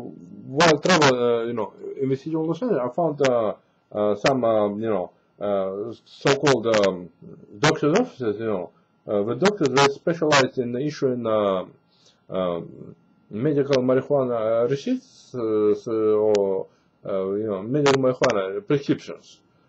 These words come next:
uh, the so-called, um, doctors, you know, uh, because those doctors violate, mm, Controlled Substance Act, uh, you know, and, uh, illegally pre-, prescribe, uh, substance abuse.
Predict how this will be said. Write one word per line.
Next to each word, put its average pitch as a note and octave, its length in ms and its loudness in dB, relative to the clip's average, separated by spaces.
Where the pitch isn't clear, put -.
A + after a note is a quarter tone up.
uh, F2+ 320 -2
the A#2 100 -6
so-called, C#3 540 2
um, G2 420 2
doctors, A#2+ 420 -2
you G2 60 -6
know, G2 200 -6
uh, G2 300 0
because C3 240 0
those E3+ 160 0
doctors G3 280 2
violate, C#3+ 460 2
mm, B2 260 -10
Controlled C#3 260 -2
Substance C#3+ 340 -4
Act, A#3 180 0
uh, B2+ 140 0
you A#2 80 -2
know, G2+ 340 -4
and, G#2+ 280 -6
uh, G2+ 360 2
illegally D#3+ 380 0
pre-, C#3 380 2
prescribe, C#3 480 0
uh, G2+ 680 2
substance - 360 -2
abuse. D#3 540 -2